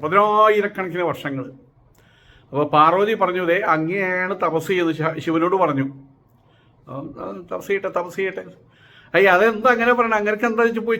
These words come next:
ചോദിച്ചൂടെ?" "പാർവതി, അദ്ദേഹം ചോദിക്കുന്ന കാര്യം കൊടുക്കാൻ എനിക്ക് കഴിയില്ല." "അതെന്താ?" "അങ്ങനെ അങ്ങനത്തെ കാര്യം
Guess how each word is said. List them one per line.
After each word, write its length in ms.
ചോദിച്ചൂടെ?" 520
"പാർവതി, 360
അദ്ദേഹം 320
ചോദിക്കുന്ന 480
കാര്യം 280
കൊടുക്കാൻ 320
എനിക്ക് 280
കഴിയില്ല." 440
"അതെന്താ?" 340
"അങ്ങനെ 240
അങ്ങനത്തെ 320
കാര്യം 200